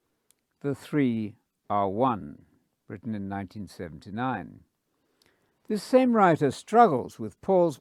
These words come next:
plainly Unitarian definition of God as, quote, "one God the Father." The strength of Oliott's own conviction that God is really three forces him to imagine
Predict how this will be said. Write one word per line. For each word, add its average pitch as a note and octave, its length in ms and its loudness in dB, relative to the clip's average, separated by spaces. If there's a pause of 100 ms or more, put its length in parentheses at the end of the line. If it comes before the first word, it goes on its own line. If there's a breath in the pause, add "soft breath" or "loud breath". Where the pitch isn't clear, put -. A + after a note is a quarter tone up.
(100)
plainly G#3 720 2
Unitarian A#2+ 720 -2
definition A#2+ 880 -6 (720)
of F#2 220 -10
God F3+ 460 2 (840)
as, A2 280 -2
quote, A#2+ 420 -2
"one D3 440 -2
God B2 440 -2
the C#3+ 120 -4
Father." F#3+ 640 -4 (1120)
The - 80 -20
strength G3 480 0
of F3+ 180 -6 (240)
Oliott's D#3 560 2 (100)
own F3 260 2
conviction A2 960 -6
that - 200 -20
God B2+ 280 0
is F#2+ 140 -12
really G3+ 440 2
three D3 600 -2 (920)
forces A#3 580 4
him E2 320 -12
to G#2+ 120 -12
imagine C#3+ 720 -2